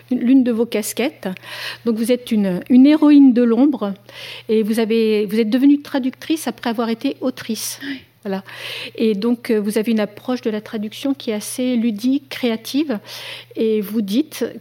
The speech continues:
Speaker 1: que le, la, la traduction pour vous est une œuvre originale. Alors, vous avez traduit beaucoup de romans en vers libre,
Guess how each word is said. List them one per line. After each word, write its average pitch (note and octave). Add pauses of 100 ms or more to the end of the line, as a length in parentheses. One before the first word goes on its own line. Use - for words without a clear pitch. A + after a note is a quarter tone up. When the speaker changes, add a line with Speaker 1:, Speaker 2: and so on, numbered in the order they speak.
(120)
Speaker 1:
que A#3+
le, G#3
la, G3
la G3+
traduction A#3+
pour A#3
vous B3+
est B3
une A#3
œuvre B3
originale. G#3
Alors, G#3
vous G#3
avez A3
traduit A3
beaucoup A3+
de G#3
romans A3+
en -
vers G3+
libre, A3